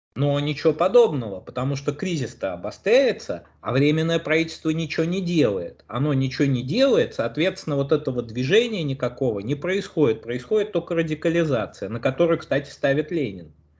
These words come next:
И, опять же, вот второй момент. А, есть такой меньшевик Громан. Меньшевик Громан, это, э, он будет более известен как бы как,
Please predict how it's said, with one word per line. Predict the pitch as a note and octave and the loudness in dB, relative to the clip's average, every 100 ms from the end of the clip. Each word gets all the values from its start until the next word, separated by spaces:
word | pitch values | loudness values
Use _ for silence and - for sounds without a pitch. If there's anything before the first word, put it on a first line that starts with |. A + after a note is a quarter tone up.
| _ _ _ _ _ - | _ _ _ _ _ -2
И, | D#3 D#3+ C3+ - - | 2 4 2 -4 -4
опять | C#3 F#3 C#3+ | 0 4 2
же, | A2 G#2 | 0 0
вот | D3+ E3+ | 0 0
второй | - A3 A3 F#3 | 2 4 4 2
момент. | C3 A2 G2 F2 E2 _ _ _ _ _ - | 0 -6 -10 -12 -18 _ _ _ _ _ -8
А, | A#2 A#2 A2+ A2 G2+ F#2 - _ _ - | -4 -2 -2 -2 -4 -6 -12 _ _ -20
есть | A2 B2 F#3 - F#3 | -8 0 0 0 -2
такой | - D#3+ F3+ | -2 -4 -4
меньшевик | F#3 F3+ - C#3 D3+ E3+ - | -6 -10 -6 -6 -4 -8 -10
Громан. | B2 C#3+ E3+ C3 F#2 E2 E2+ _ _ _ _ | -2 2 2 2 -2 -12 -18 _ _ _ _
Меньшевик | B2 C#3 - D#3 C3 - - | -6 -4 -2 0 -2 -4 -16
Громан, | F2 G#2+ A#2+ C#3 E3 G3 G3+ G3 | -10 -4 0 0 0 -2 -4 -6
это, | - C3 C3 C3 A#2+ A2 - | -2 -2 0 2 2 0 -4
э, | - G#2+ G#2+ G#2+ G#2 G2 F#2 - _ - | -10 -6 -2 -2 -2 -4 -6 -12 _ 2
он | D3+ C#3 B2+ | 4 4 4
будет | C#3+ C3 A#2 | 4 2 2
более | B2 D#3 C3+ A#2+ G#2+ | 4 4 4 2 -2
известен | A#2 C#3 D3 C#3 - G#2+ | -4 0 0 0 -4 -10
как | G2+ G#2 G2 | -6 -8 -8
бы | G#2 G2+ | -10 -10
как, | - A2+ A2 - | -6 -4 -4 -8